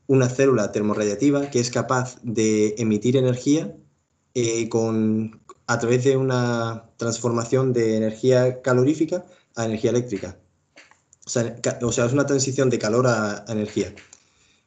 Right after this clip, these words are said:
Eh, entonces lo que se compone es que tenemos una placa, que es la placa ant-, antisolar,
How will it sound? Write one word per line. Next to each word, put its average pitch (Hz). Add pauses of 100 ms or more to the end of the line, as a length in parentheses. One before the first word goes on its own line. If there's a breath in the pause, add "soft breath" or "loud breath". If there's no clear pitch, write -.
(140)
Eh, 120
entonces 127
lo 143
que 143
se 135
compone 127
es 135
que 139
tenemos 131
una 113
placa, 147 (260)
que -
es 107
la 113
placa 120
ant-, 117
antisolar, 147